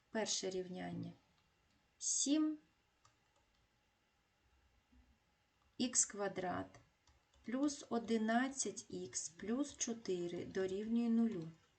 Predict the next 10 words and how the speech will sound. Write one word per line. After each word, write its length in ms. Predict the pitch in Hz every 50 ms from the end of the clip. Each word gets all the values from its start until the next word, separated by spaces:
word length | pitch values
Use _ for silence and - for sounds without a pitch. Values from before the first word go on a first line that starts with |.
| _ _ _ _ _ _ _ _ _ - _ _ _ _ _ _ _ _ _ _ _ _ _ _ _ _ _ _ - - _ _ _ _ _ _ _ _ _
Тут 360 | - 262 277 311 320 - - -
сім 420 | - - - - 247 254 262 240 226 -
плюс 320 | 214 202 214 196 - -
одинадцять 760 | 202 196 185 208 214 214 214 220 208 202 190 - 180 185 -
плюс 220 | - 190 185 -
чотири 500 | - - 185 185 - - 254 294 302 285
вже 220 | 240 208 202 208 196
нуль 320 | 190 196 208 220 233 233 226 226
не 180 | - 202 214 220
буде. 460 | 190 175 170 156 151 147 - 120 117